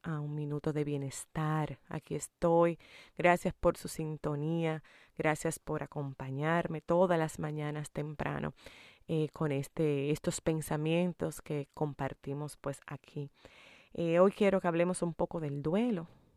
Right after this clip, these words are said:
El duelo, que es ese proceso, ese proceso de adaptación emocional que, que las personas vivimos a raíz de cualquier pérdida.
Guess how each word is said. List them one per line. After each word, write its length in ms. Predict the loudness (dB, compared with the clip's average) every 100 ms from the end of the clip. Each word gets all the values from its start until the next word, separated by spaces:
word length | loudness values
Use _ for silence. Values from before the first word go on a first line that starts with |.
| _ _ _ -10
El 180 | -8 -2
duelo, 400 | 2 2 2 -2
que 80 |
es 220 | -2 -2 -2
ese 100 | -4
proceso, 800 | -2 -4 -4 -2 2 2 0 -6
ese 140 | -8
proceso 460 | -6 -6 -4 -4 -2
de 60 |
adaptación 720 | -2 -4 -4 -8 -4 -2 -2 -4 -10 -20 -16
emocional 880 | -2 2 2 0 0 0 2 2 0
que, 300 | -4 -4 -4
que 140 | -4 -4
las 160 | -4
personas 500 | -2 -2 0 -2 -2 -2
vivimos 520 | -4 -2 0 0 -2
a 100 | -4
raíz 300 | -2 -4 -4
de 100 | -4
cualquier 440 | -4 -4 -6 -12
pérdida. 680 | -8 -4 -4 -4 -6 -8